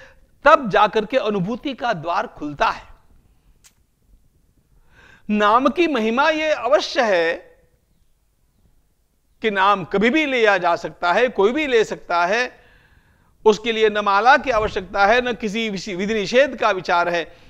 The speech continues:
लेकिन इस ओवर सिंप्लीफिकेशन की बात में, इस अति सरलीकरण की प्रक्रिया में हम लोग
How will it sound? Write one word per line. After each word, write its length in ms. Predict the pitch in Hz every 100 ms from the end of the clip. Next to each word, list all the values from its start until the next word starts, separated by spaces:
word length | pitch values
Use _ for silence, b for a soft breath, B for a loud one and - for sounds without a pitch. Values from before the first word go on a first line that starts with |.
| b b 165
लेकिन 720 | 208 - 262 214 151 143 226 _ - _ _ _ _ _ _ _ _ _ -
इस 140 | 320 262
ओवर 540 | 247 285 285 - - -
सिंप्लीफिकेशन 840 | 262 220 233 226 226 226 233 208
की 160 | 208 180
बात 360 | 156 156 -
में, 400 | 151 147 160 - _ _ _ -
इस 120 | 311
अति 400 | 269 196 311 330
सरलीकरण 800 | - 247 240 269 294 254 233 233
की 200 | 220 269
प्रक्रिया 580 | 240 226 - 202 190 190
में 140 | 233 240
हम 220 | 202 190
लोग 580 | 170 156 165 190 _